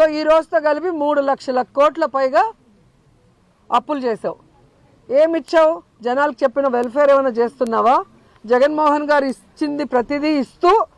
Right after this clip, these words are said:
ఎక్స్ట్రాగా చేస్తాను సూపర్ సిక్స్ అన్నావు. జగన్ గారు ఇచ్చింది మొత్తం తీసేసావు.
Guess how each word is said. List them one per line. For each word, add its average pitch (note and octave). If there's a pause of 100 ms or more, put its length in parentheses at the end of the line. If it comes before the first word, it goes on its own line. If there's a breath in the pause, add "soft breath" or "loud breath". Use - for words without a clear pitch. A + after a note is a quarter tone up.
(200 soft breath)
ఎక్స్ట్రాగా F4+ (120)
చేస్తాను D#4+
సూపర్ D4+
సిక్స్ C#4
అన్నావు. A#3 (380 soft breath)
జగన్ A#3
గారు D#4
ఇచ్చింది D#4
మొత్తం D4+
తీసేసావు. D4+